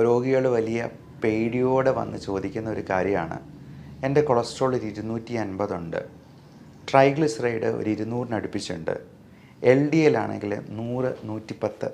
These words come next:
അടുപ്പിച്ചുണ്ട്, ഞാൻ ആ മരുന്ന് കഴിക്കേണ്ട ആവശ്യമുണ്ടോ?"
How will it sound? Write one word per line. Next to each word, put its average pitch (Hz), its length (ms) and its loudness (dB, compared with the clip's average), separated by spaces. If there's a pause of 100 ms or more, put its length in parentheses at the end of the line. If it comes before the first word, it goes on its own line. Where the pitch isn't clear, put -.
(240)
അടുപ്പിച്ചുണ്ട്, 90 600 -6 (640)
ഞാൻ 143 180 4
ആ 135 60 2
മരുന്ന് 113 380 -2
കഴിക്കേണ്ട 92 420 -8
ആവശ്യമുണ്ടോ?" 80 840 -6